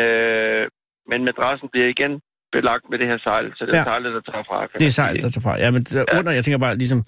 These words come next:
Speaker 2: hvis der, men det nytter ikke noget med teaktræ eller et eller andet, så slår man
Speaker 1: Nej,
Speaker 2: sig
Speaker 1: det
Speaker 2: jo.
Speaker 1: er det ikke. Det er sådan noget, øh, jamen, det er sådan noget, noget blødt. Altså, det
Speaker 2: M D F-plade.
Speaker 1: der, du skal også blande blødt, jo. Når du
Speaker 2: Ja, det er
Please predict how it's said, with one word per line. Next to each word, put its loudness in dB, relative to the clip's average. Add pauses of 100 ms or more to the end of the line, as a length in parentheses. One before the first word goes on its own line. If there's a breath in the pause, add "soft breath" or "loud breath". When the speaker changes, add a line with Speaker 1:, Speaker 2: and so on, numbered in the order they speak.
(400 loud breath)
Speaker 2:
hvis 0
der, 0 (180)
men -2 (100)
det 0 (160)
nytter 4
ikke 0
noget 2
med -2 (100)
teaktræ 0
eller -4
et -2
eller -2
andet, 0
så -2 (200)
slår 2
man 4
Speaker 1:
Nej, 4
Speaker 2:
sig 2
Speaker 1:
det 2
Speaker 2:
jo. 2
Speaker 1:
er 0
det 0
ikke. -8
Det 0
er -4
sådan -4
noget, 2 (120)
øh, 0
jamen, -6
det 4
er 0
sådan -6
noget, -2
noget 2
blødt. 0 (360)
Altså, 4
det 2
Speaker 2:
M 4
D 2
F-plade. 2
Speaker 1:
der, 0 (120)
du -2
skal -6
også -8
blande -2
blødt, -4
jo. -10 (280)
Når -8
du -2
Speaker 2:
Ja, 4 (120)
det 2
er -2